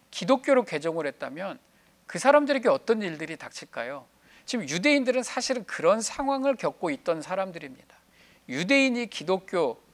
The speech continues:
그리스도인이 되었다는 자체가 정말 대단한 겁니다. 성경에는 그 사람들 이야기만 있으니까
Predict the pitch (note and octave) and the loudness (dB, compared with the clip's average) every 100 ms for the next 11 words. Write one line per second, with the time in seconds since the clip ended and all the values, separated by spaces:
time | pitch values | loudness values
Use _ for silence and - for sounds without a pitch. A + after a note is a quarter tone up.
0 | _ - - B3+ - B3 A3+ G#3+ - D3 | _ -4 0 0 0 -2 -2 -4 -2 -2
1 | D#3 F#3+ F#3 F3 C#3 - C#3 F#3+ D3+ - | 2 0 0 -6 -8 -8 -2 -2 -2 -8
2 | - - _ - - F#3 A#3+ C4+ B3+ - | -20 -20 _ -10 -4 -2 4 4 4 0
3 | B2+ E3 F#3+ E3+ C#3+ B2 B2 - C#4+ D#4 | 2 2 0 -6 -8 -10 -10 -2 0 2
4 | C#4+ C4 A#3 - - G#3 A3 G#3+ D#3 D#3+ | 4 2 0 -4 2 4 4 -2 2 2
5 | F3 F3 D3+ C3 C#3+ C3+ - F#3 A#3+ | 4 -2 -2 -6 -8 -8 0 0 0